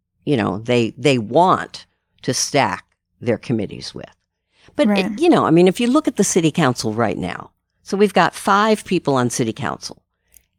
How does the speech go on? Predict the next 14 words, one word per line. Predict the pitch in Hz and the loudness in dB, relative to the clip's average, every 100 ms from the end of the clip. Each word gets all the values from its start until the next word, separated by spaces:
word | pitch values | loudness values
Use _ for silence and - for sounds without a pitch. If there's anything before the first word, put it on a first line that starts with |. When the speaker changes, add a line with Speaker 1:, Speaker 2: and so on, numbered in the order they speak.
| - | 0
Speaker 1:
and | 160 147 - _ _ - | 2 2 0 _ _ 2
all | 175 214 220 175 | 6 8 6 4
of | 131 101 - | -2 -4 -2
them, | 131 120 104 101 - _ _ _ _ | 0 2 -2 -6 -14 _ _ _ _
all | 151 175 170 | 2 4 4
of | 139 110 | 2 0
them | 143 120 104 | 0 0 -2
have | 90 127 131 113 _ | -6 -2 -2 -4 _
been | 160 151 143 | 4 6 4
here | 127 - - 151 120 104 85 _ _ _ | 0 -6 -2 0 2 -2 -6 _ _ _
at | - 135 | -4 -2
least | 135 135 - - | 0 -2 -2 -4
twenty | 127 117 | -2 0
years. | 101 92 - - _ | -2 -6 -10 -18 _